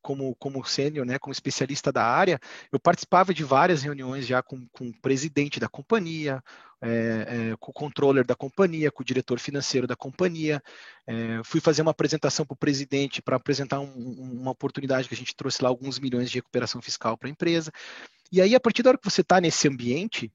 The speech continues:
né, que você está convivendo com essas pessoas e trabalhando diretamente com elas, a gente começa a falar, "Poxa, aquilo ali é legal, será que eu consigo fazer? Eu quero fazer." E aí a gente vai lá e começa a estudar. Você vai ver um outro exemplo ali, "Poxa, aquilo ali também é legal, quero fazer." Pô, a gente vai começar a fazer.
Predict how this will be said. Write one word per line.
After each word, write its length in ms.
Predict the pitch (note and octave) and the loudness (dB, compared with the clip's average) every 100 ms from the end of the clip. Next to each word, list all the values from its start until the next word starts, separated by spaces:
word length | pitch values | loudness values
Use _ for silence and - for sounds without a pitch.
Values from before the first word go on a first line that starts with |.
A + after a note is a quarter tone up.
| _ | _
né, 140 | B2 | -8
que 80 | C3+ | -8
você 160 | - - | -8 -6
está 180 | - | -4
convivendo 520 | C3 D3+ B2+ A#2 C#3 D3+ | -6 -6 -6 -4 -4 -4
com 80 | |
essas 200 | B2+ B2 | -6 -6
pessoas 540 | - A#2+ - C3 D#3 B2+ | -10 -10 -6 -2 0 -2
e 60 | |
trabalhando 480 | - B2+ B2 B2+ D#3 | -2 -4 -2 -2 -4
diretamente 560 | D3+ C#3 - C3 A#2+ - | -4 -4 -4 -6 -8 -10
com 160 | A2+ | -8
elas, 360 | A2 F3+ D3 - _ _ _ _ _ _ _ _ _ - | -4 -4 -4 -8 _ _ _ _ _ _ _ _ _ 0
a 100 | C3 | 2
gente 600 | B2+ E3 - F#3 F3+ F3 - - - _ | 2 -2 0 2 4 2 -4 -20 -20 _
começa 360 | F3 F3+ - G#3 - | 2 4 4 2 2
a 60 | |
falar, 220 | - G3+ | 4 6
"Poxa, 380 | F#3 G3+ - A2 - | 6 2 -2 -6 -14
aquilo 240 | - - D#3+ | -8 -2 2
ali 120 | D#3+ | 4
é 20 | |
legal, 400 | F#3 F3 D#3 D#3 | 4 4 2 2
será 180 | - F#3 | 0 -2
que 80 | F#3 | -4
eu 40 | |
consigo 320 | D3+ - A#2 | -6 -6 -4
fazer? 340 | - G#2+ A2 C#3+ | -2 -2 -2 -4
Eu 80 | |
quero 180 | - A#2+ | -4 -6
fazer." 460 | - D#3+ B2 A#2+ A2+ _ - | -2 -4 -2 -8 -10 _ -4
E 120 | A2+ | -2
aí 100 | A2+ | 0
a 60 | |
gente 180 | A2+ B2 | -2 -4
vai 100 | A#2 | -4
lá 60 | A2 | -4
e 40 | |
começa 300 | - A#2+ A2+ | -4 -8 -6
a 40 | - | -8
estudar. 440 | - A#2 G2+ G2+ _ - - - - | -10 -10 -12 -12 _ -20 -20 -18 -8
Você 100 | C3+ | 2
vai 140 | E3 | 2
ver 120 | D#3+ | 4
um 60 | F3+ | 2
outro 240 | F#3 - | 2 2
exemplo 320 | F3 E3 E3 | 0 0 0
ali, 140 | E3+ E3+ | 0 0
"Poxa, 220 | - F#3+ | -2 -4
aquilo 140 | - G3 | 0 0
ali 80 | |
também 240 | A3 C4+ E4+ | 4 2 4
é 40 | |
legal, 300 | G#3 C#3 G#2+ | 2 2 2
quero 220 | - D#3+ | 2 0
fazer." 340 | - G3+ D#3+ E3 | 2 0 0 -2
Pô, 140 | - | -4
a 40 | D#3 | -8
gente 180 | C3+ - | -8 -8
vai 80 | C3 | -6
começar 280 | C#3 - | -6 -4
a 20 | C#3+ | 0
fazer. 440 | E3+ D3+ B2 A2+ | 2 0 -2 -6